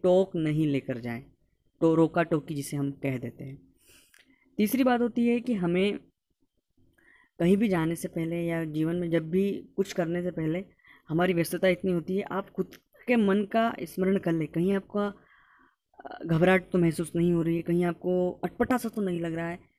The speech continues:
क्योंकि कई बार ये साइन देखे गए हैं। कभी भी जिस व्यक्ति के साथ आप देखेंगे कोई दुर्घटना या घटना होती है तो मन अच्छा नहीं होता है, बिल्कुल अपसेट होता है, डाउनफॉल में होता है, तो ये चीज़ें भी साइन, तो ऐसा आप एनालिसिस कर लीजिएगा।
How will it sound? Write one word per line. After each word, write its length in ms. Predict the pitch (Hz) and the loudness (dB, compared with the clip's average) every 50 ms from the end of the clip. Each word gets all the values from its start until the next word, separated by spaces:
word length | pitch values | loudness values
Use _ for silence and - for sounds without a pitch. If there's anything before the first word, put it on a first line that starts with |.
| _ | _
क्योंकि 180 | - 190 214 220 202 | -6 -4 -4 -2 0
कई 200 | 208 208 220 220 | 0 0 0 2
बार 160 | 226 226 226 | 0 0 0
ये 100 | 226 220 | 0 -2
साइन 340 | - - 175 175 190 196 185 | -2 -2 -2 0 0 0 0
देखे 260 | 165 151 156 - 180 | 0 -2 0 -2 -2
गए 80 | 175 175 | 0 0
हैं। 140 | 175 180 170 | -2 -2 -4
कभी 240 | - 160 156 170 170 | -4 -2 0 0 0
भी 200 | 175 185 170 - - | 0 -2 -4 -6 -8
जिस 240 | 156 156 160 - - | -10 -10 -8 -6 -8
व्यक्ति 260 | 151 - - - 156 | -8 -8 -8 -10 -8
के 80 | 165 151 | -8 -6
साथ 260 | - 156 151 - 160 | -4 -6 -4 -4 -6
आप 60 | 147 | -8
देखेंगे 360 | 143 143 147 143 160 165 170 160 | -4 -4 -4 -4 -4 -4 -4 -4
कोई 180 | 165 165 156 151 | -4 -6 -6 -2
दुर्घटना 500 | 143 156 151 151 156 143 143 - 160 151 | -2 -2 -2 -2 -4 -6 -8 -10 -10 -8
या 80 | 143 | -8
घटना 280 | 131 131 127 - 139 147 | -10 -10 -6 -6 -6 -6
होती 280 | 143 143 135 - 123 | -6 -8 -10 -8 -8
है 100 | 127 139 139 - _ - - _ - _ _ _ _ | -6 -6 -8 -12 _ -20 -20 _ -20 _ _ _ _
तो 80 | 202 202 202 202 196 180 170 | 0 0 2 2 0 0 0
मन 200 | 160 170 175 190 196 202 196 202 - _ _ _ _ _ _ _ _ _ _ _ _ _ _ _ _ _ _ _ _ _ - _ _ _ _ _ _ _ _ _ _ _ _ _ _ | 2 2 2 4 2 0 -2 -4 -10 _ _ _ _ _ _ _ _ _ _ _ _ _ _ _ _ _ _ _ _ _ -20 _ _ _ _ _ _ _ _ _ _ _ _ _ _
अच्छा 240 | 185 185 - 202 196 | -12 -6 -2 0 2
नहीं 200 | 185 180 185 185 | 2 4 2 2
होता 260 | 175 160 - 175 170 | 0 0 0 -2 0
है, 360 | 165 165 165 165 165 165 160 | 0 0 -2 -2 -2 -4 -4
बिल्कुल 680 | 156 151 156 156 156 156 180 175 175 170 160 143 - - - _ _ | -4 -4 -4 -6 -4 -4 -2 -2 -2 -2 -4 -6 -8 -14 -18 _ _
अपसेट 400 | 147 - - - 180 180 170 - | -14 -12 -6 0 0 0 0 0
होता 240 | 160 151 - 151 147 | -4 -4 -4 -4 -2
है, 120 | 151 147 | -2 -2
डाउनफॉल 520 | 147 143 143 151 156 156 156 - 156 151 151 | -2 0 0 0 -2 -2 -4 -4 -4 -4 -4
में 80 | 147 | -4
होता 240 | 143 139 135 156 135 | -4 -6 -6 -8 -10
है, 100 | 139 147 | -10 -10
तो 460 | 185 - _ _ _ _ _ _ - | -12 -16 _ _ _ _ _ _ -6
ये 160 | 196 185 220 220 | 0 0 0 2
चीज़ें 260 | - 202 180 175 175 | 2 2 2 2 2
भी 80 | 175 190 | 2 0
साइन, 280 | - - 156 151 156 | 0 -2 -2 -2 -2
तो 120 | 160 - - - | -4 -6 -2 2
ऐसा 240 | 190 185 - 240 233 | 2 2 4 4 2
आप 120 | 233 - 214 | 2 2 2
एनालिसिस 480 | 196 196 196 202 196 196 220 208 - | 0 0 0 0 -2 -2 -4 -8 -8
कर 220 | - - 156 139 139 | -4 -2 -2 0 0
लीजिएगा। 400 | 139 139 131 139 139 139 143 | 0 -2 0 -2 -6 -6 -8